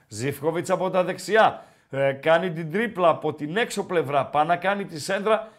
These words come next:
Κερδίζει το κόρνερ από τα δεξιά. Μπροστά στη θύρα οκτώ, κόρνερ το οποίο θα εκτελέσει με το αριστερό ο ίδιος. Συμπληρώνουμε ενενήντα σε δεκαπέντε δευτερόλεπτα. Σκοτσέζος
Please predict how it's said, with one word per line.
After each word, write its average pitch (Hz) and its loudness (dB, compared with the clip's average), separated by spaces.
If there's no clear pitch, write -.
Κερδίζει 196 -2
το 214 2
κόρνερ 208 4
από 185 4
τα 165 -2
δεξιά. 151 2
Μπροστά 160 2
στη 202 -6
θύρα 220 2
οκτώ, 240 0
κόρνερ 220 0
το 185 -4
οποίο 233 2
θα - 0
εκτελέσει 170 0
με 165 -4
το 185 2
αριστερό 170 2
ο 208 6
ίδιος. 160 -2
Συμπληρώνουμε 233 2
ενενήντα 196 0
σε 220 -2
δεκαπέντε 185 0
δευτερόλεπτα. 196 0
Σκοτσέζος 220 -2